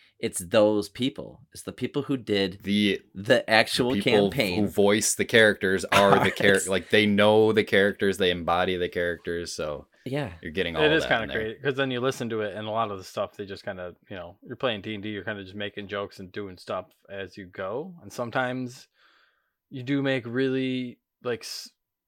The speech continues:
Speaker 3: fucked up, weird decisions, like flying up a dragon's butt.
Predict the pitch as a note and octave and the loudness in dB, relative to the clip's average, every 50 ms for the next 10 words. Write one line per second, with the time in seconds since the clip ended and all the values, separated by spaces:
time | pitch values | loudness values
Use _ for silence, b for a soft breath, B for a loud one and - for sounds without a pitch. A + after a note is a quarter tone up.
0 | _ _ _ - _ _ _ _ - - C3+ B2 - - - A#2+ A#2 A2 - - | _ _ _ -20 _ _ _ _ -8 -4 -4 -4 -4 -2 -2 -2 -2 -2 -4 -6
1 | A#2+ A#2+ A#2 A2 G#2+ - - C3+ B2 A#2 G#2 G2+ - G#2 G#2 F#2+ - - A2 G2+ | -6 -6 -6 -6 -8 -4 -4 -4 -4 -4 -8 -8 -6 -8 -8 -8 -8 -6 -4 -2
2 | G2+ G#2 G#2 G2 - F#2 - G#2+ G#2+ G#2+ G#2 G2 F#2+ F2+ - - A2+ A2+ G#2+ - | -2 -2 -4 -8 -10 -8 -4 0 0 0 0 -2 -8 -10 -6 -4 -4 -2 -4 -6
3 | _ | _